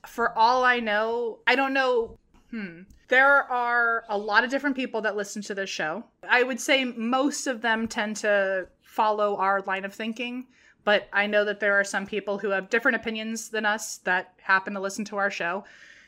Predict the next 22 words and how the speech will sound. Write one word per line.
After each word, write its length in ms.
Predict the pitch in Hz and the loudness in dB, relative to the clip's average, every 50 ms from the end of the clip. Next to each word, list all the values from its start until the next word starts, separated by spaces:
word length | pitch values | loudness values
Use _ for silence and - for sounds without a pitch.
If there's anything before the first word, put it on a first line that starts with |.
| _ _ _ | _ _ _
And 500 | - 190 196 190 190 190 185 185 185 180 - - 208 | -6 -4 -2 0 0 0 -2 -4 -6 -12 -12 -2 0
I 120 | 196 208 | 2 2
don't 200 | 214 208 196 202 | 2 0 -2 -2
know, 520 | 202 202 196 196 196 196 190 190 - - _ _ _ _ _ _ _ 220 | -2 -2 0 -2 -2 -2 -4 -8 -8 -12 _ _ _ _ _ _ _ -2
amongst 380 | 220 226 247 269 277 277 - | 0 2 2 2 0 0 0
everyone 520 | 202 226 208 208 214 220 214 196 196 185 180 | 0 0 2 2 0 -2 0 -4 -6 -6 -6
that 120 | 165 170 | -6 -6
listens, 500 | 180 175 - - 170 170 170 - - - | -6 -8 -8 -10 -12 -12 -12 -16 -16 -16
someone 460 | - - - - 220 214 214 208 202 202 | -14 -12 -4 -2 -2 -2 0 -2 -2 -4
is 100 | 190 - | -6 -2
probably 460 | - 214 196 202 208 202 202 196 190 | 2 2 2 2 2 -2 -2 -2 -4
affected, 480 | 180 - - 202 202 - - 208 190 | -4 -2 -2 -2 -2 -2 -4 -4 -4
or 100 | 180 190 | -2 -4
maybe 260 | 190 185 180 196 220 220 | -4 -4 -6 -6 -6 -8
for 140 | - 226 | -6 -4
all 80 | 208 202 | -4 -4
you 120 | 196 196 196 | -4 -4 -6
know, 240 | 196 190 190 202 196 | -6 -4 -4 -4 -2
there 340 | 196 185 180 175 175 - - 180 | -2 -2 -2 -2 -4 -6 -6 -4
are 200 | 180 175 175 180 | -2 -2 -2 -2
some 220 | - - 202 190 | -4 -8 -8 -10
similarities 1120 | - - 220 208 196 180 175 175 180 190 208 208 202 220 214 226 233 240 - - - - | -6 -6 -6 -6 -6 -6 -6 -4 0 0 0 0 0 -2 -6 -8 -8 -8 -10 -10 -12 -12